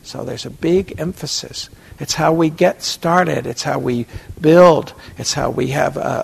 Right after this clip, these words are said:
a continual refuge, is through this awareness of the body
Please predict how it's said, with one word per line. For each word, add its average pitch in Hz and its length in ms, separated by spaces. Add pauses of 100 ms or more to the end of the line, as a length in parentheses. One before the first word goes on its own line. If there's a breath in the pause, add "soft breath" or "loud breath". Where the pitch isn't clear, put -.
a 127 60
continual 156 760 (240 loud breath)
refuge, - 720
is - 160
through 131 180
this 135 340
awareness 135 600
of 156 120
the 170 80
body 113 540